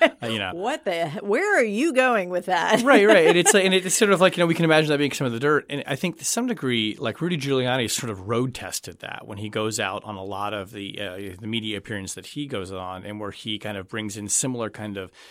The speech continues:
Speaker 1: conspiratorial elements and, you know, waves around depositions and things and uses lots of Ukrainian names. And, you know, that didn't move the public opinion in, in favor of the president, right? There's still a basic majority, if maybe plurality,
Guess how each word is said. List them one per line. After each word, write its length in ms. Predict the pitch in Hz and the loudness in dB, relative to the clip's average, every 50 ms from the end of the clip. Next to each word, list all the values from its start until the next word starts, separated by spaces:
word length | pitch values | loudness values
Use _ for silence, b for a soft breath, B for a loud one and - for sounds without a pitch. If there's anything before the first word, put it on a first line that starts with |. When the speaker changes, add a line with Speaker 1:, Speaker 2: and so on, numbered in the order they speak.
| B B B B B | B B B B B
Speaker 1:
conspiratorial 760 | - 117 104 - - 123 113 104 - - 117 110 107 104 95 | -10 -8 -8 -6 -4 -4 -4 -4 -4 -6 -4 -4 -4 -4 -4
elements 460 | 95 101 104 101 98 98 98 95 - 101 | -6 -6 -8 -8 -8 -10 -8 -8 -8 -10
and, 180 | 101 95 95 | -10 -12 -10
you 80 | 95 98 | -12 -10
know, 140 | 95 95 92 | -10 -10 -10
waves 380 | 92 98 98 101 101 101 98 | -8 -8 -8 -8 -8 -8 -8
around 320 | 101 101 104 98 98 98 95 | -8 -6 -6 -6 -8 -8 -10
depositions 680 | 104 95 - 101 92 107 104 - - 113 104 98 98 | -12 -12 -10 -10 -8 -8 -8 -8 -8 -8 -8 -8 -8
and 140 | 104 101 92 | -10 -12 -10
things 300 | - 101 101 104 101 95 | -10 -10 -10 -10 -10 -12
and 100 | 98 101 | -12 -12
uses 240 | 101 95 98 98 98 | -12 -10 -12 -10 -8
lots 220 | 101 107 95 - | -8 -8 -8 -10
of 80 | 98 95 | -14 -14
Ukrainian 580 | 95 98 - - 107 107 107 104 104 101 101 | -16 -16 -14 -12 -10 -8 -8 -8 -8 -8 -8
names. 500 | 101 101 107 107 107 107 101 101 101 - B B B B B B B | -10 -10 -10 -8 -10 -10 -10 -8 -10 -10 B B B B B B B
And, 220 | - 151 147 147 | -2 -2 -2 0
you 80 | 165 165 | 0 0
know, 100 | 156 143 | 0 0
that 360 | 127 - 180 220 277 285 - _ _ _ - | 0 -2 -2 -2 -2 -4 -6 _ _ _ 0
didn't 420 | - 202 220 175 110 98 - - | 2 2 2 2 -4 -6 -10 -12
move 420 | - 113 110 107 101 104 107 107 | -10 -8 -6 -6 -8 -8 -12 -10
the 300 | 110 117 104 95 92 95 | -6 -6 -6 -4 -6 -10
public 400 | 98 _ - 120 113 107 104 - | -12 _ -4 -4 -4 -4 -4 -10
opinion 560 | - 92 - 110 107 101 95 87 87 87 90 - | -10 -12 -10 -10 -8 -8 -8 -10 -12 -14 -14 -14
in, 440 | 107 107 107 117 113 107 110 107 | -14 -14 -10 -10 -8 -8 -8 -8
in 80 | 104 113 | -8 -10
favor 360 | - - - 110 107 95 98 | -8 -6 -4 -4 -4 -4 -8
of 100 | 92 90 | -12 -12
the 80 | 110 92 | -14 -14
president, 400 | - 107 87 90 101 95 95 87 | -14 -14 -14 -14 -14 -16 -16 -12
right? 180 | 98 101 104 - | -10 -10 -10 -8
There's 180 | - 110 107 - | -8 -6 -6 -6
still 300 | - - 147 139 135 120 | -4 -4 -4 -4 -4 -4
a 40 | 110 | -6
basic 540 | 98 - 139 127 123 123 - 143 - - | -8 -8 -8 -6 -6 -8 -8 -12 -12 -12
majority, 420 | 135 117 117 123 117 113 120 120 113 | -12 -12 -10 -8 -8 -8 -6 -8 -10
if 120 | 101 104 | -10 -10
maybe 240 | 117 117 113 110 104 | -8 -8 -8 -8 -8
plurality, 840 | 101 - 117 110 120 135 147 147 143 135 - - 101 95 104 101 | -8 -8 -6 -4 -2 0 0 0 -2 -4 -6 -8 -12 -12 -12 -12